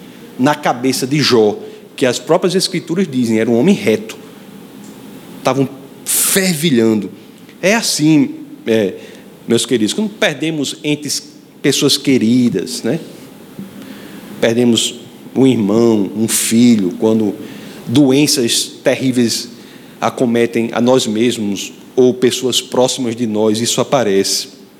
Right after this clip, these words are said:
E o grande interessante aqui, e isso é que eu fico impressionado, absolutamente impressionado,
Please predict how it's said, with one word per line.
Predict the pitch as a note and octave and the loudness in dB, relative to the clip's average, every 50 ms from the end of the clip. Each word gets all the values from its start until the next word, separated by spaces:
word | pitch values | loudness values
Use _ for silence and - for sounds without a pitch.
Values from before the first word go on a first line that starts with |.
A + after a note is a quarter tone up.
| - - - - - - - - - - - - - - - - - - | -20 -20 -20 -20 -20 -20 -20 -20 -20 -20 -20 -18 -16 -16 -16 -8 0 2
E | D#3 | 4
o | E3 C#3 | 4 4
grande | A2+ C3 F3 G#3 G#3 G3 | 4 2 2 2 2 0
interessante | G#3 F#3+ F3 E3+ D#3+ C#3 - - - F3 F3+ F3+ - E3 | -2 -2 -2 0 -2 -2 -4 -4 -2 -2 -2 0 0 0
aqui, | C3 A#2 - - - D#3+ D3+ D#3 D3 - - - - - - - - | 0 0 -2 -6 -8 -6 -6 -6 -6 -8 -10 -16 -20 -20 -20 -10 -4
e | - D3+ F#3+ | 0 2 2
isso | F#3+ - - | 2 2 0
é | F#3 | 0
que | - F#3+ | 0 0
eu | E3+ | -2
fico | - - F3 - - | -2 -4 -8 -8 -8
impressionado, | D#3+ D#3 E3 D3+ - - - E3+ C3+ G#2+ G2+ G2+ G2 - - | -8 -8 -8 -8 -8 -6 -6 -4 -4 -2 -2 -4 -4 -4 -4
absolutamente | G3 A3 - - - B3+ - G#3 F#3+ F#3+ F3+ - F3+ | -4 -2 -2 0 0 0 2 2 0 0 -2 -4 -4
impressionado, | E3+ F3 E3+ D#3 - - D#3 A#2+ A2+ G2 F#2+ F#2+ | -4 -4 -4 -2 -2 -4 -4 -2 -2 -2 -2 -4